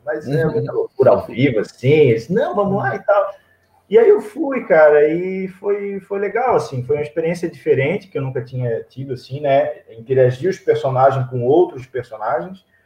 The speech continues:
Speaker 1: e ali ficou uma porta meio que aberta, assim, né, e depois eu conversando, ah, depois eu fiz umas outras participações e tal, e depois o Luizinho, que é o, o dono da rádio, veio falar com a gente e tal,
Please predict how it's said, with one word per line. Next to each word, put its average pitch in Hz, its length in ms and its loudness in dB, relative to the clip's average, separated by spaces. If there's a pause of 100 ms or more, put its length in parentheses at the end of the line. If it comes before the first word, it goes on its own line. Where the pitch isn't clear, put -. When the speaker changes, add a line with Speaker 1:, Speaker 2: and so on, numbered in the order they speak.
(120)
Speaker 1:
e 170 120 4
ali 196 180 4
ficou 226 260 0
uma 233 220 4
porta 233 420 2
meio 226 280 0
que 233 80 -2
aberta, 233 420 -2
assim, 123 320 -6
né, 101 340 -8
e 139 40 -14
depois 190 440 2
eu 170 140 -2
conversando, 151 800 -2 (280)
ah, 110 760 -4
depois 196 240 2
eu 208 80 -4
fiz 190 140 -10
umas 170 200 -2
outras 165 260 -4
participações 147 720 -6
e - 60 -16
tal, 160 380 2
e 151 240 -10
depois 151 320 -6
o 160 60 -6
Luizinho, 156 580 -2
que 165 100 -4
é 123 40 2
o, 120 280 -2
o 120 40 -6
dono 123 280 -6
da 127 140 -4
rádio, 117 340 0
veio 110 200 -10
falar 110 220 -2
com 131 100 -6
a 123 40 -2
gente 120 280 -12
e - 40 -20
tal, 120 320 -4